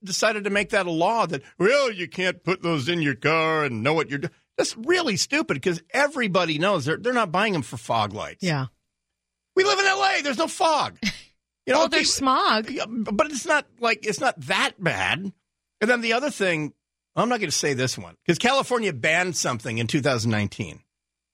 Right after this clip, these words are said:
Speaker 1: They banned this one thing,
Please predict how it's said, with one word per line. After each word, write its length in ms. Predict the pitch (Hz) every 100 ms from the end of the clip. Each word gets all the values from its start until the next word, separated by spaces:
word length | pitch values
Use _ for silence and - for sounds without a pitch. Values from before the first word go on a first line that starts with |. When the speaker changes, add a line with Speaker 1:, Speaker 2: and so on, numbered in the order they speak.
| _ _ _ _ _ _ _ _ _ -
Speaker 1:
They 100 | 147
banned 380 | 135 208 233
this 160 | 214 -
one 240 | 147 156
thing, 420 | 139 - 90 71